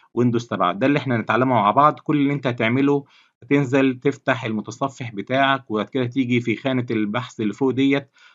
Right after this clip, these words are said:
تضع العنوان اللي أنا إن شاء الله هتركه لك في قلب صندوق الوصف بتاع الفيديو،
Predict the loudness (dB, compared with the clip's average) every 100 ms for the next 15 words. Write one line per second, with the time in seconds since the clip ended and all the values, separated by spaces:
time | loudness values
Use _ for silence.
0 | _ 0 6 6 6 0 -4 -2 -2 -2
1 | 0 -2 -2 -2 -2 -2 -4 -2 0 2
2 | 0 -4 -4 0 0 -2 -6 -4 -4 -4
3 | -4 0 0 0 -2 -2 -4 -8 -6 -2
4 | 0 0 -2 -2 -2 -2